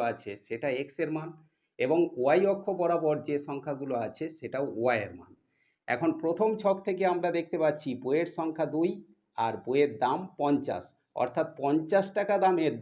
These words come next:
দুটো বই কেনা আছে। তাহলে এখানে আমরা পঞ্চাশ টাকায় যদি যাই, তাহলে এইটা পঞ্চাশ, এই পঞ্চাশের সোজা গেলে এইভাবে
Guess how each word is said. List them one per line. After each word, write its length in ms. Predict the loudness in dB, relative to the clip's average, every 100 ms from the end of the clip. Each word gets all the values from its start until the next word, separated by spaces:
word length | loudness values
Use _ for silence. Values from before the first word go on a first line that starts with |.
| -4
দুটো 260 | -2 4 4
বই 220 | 6 2
কেনা 280 | 2 -4 -4 -8
আছে। 240 | -12 -18 -20 _ _ _ -2
তাহলে 160 | 2 2
এখানে 260 | 2 0 2
আমরা 260 | 2 2 0
পঞ্চাশ 380 | 0 -2 0 -4 -2
টাকায় 300 | -2 0 0
যদি 240 | 0 0
যাই, 260 | 2 4 2 -4 -16 _ _ -4
তাহলে 160 | -4 -4 -2
এইটা 300 | 0 2 2 0
পঞ্চাশ, 460 | 0 0 0 -2 -2 -10 _ _ _ 4
এই 180 | 4 4
পঞ্চাশের 680 | 2 2 2 2 2 2 0 0
সোজা 360 | -4 0 2 2
গেলে 340 | 0 0 0 0 -6 -4
এইভাবে 500 | -2 0 0 0